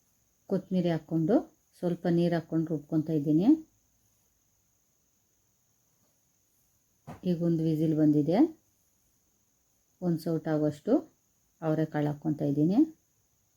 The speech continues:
ಎರಡು ಸ್ಪೂನು ಸಾಂಬಾರು ಪುಡಿ, ಅರ್ಧ ಸ್ಪೂನ್ ಆಗೋಷ್ಟು ಧನಿಯಾ ಪುಡಿ ಹಾಕ್ಕೊಂಡು ಮತ್ತೆ ರುಬ್ಕೊತಾ ಇದ್ದೀನಿ. ಈಗ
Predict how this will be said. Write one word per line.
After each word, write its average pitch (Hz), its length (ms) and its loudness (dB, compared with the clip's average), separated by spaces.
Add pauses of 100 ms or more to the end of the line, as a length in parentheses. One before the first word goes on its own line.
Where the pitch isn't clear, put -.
(1300)
ಎರಡು 180 280 2
ಸ್ಪೂನು 180 380 2 (300)
ಸಾಂಬಾರು 156 440 0
ಪುಡಿ, 165 180 2 (2500)
ಅರ್ಧ 185 220 -6
ಸ್ಪೂನ್ 180 240 0
ಆಗೋಷ್ಟು 165 280 -2 (120)
ಧನಿಯಾ 170 260 2
ಪುಡಿ 160 160 0
ಹಾಕ್ಕೊಂಡು 196 320 2
ಮತ್ತೆ - 260 -2
ರುಬ್ಕೊತಾ 156 460 0
ಇದ್ದೀನಿ. 151 260 6 (3000)
ಈಗ 175 100 -2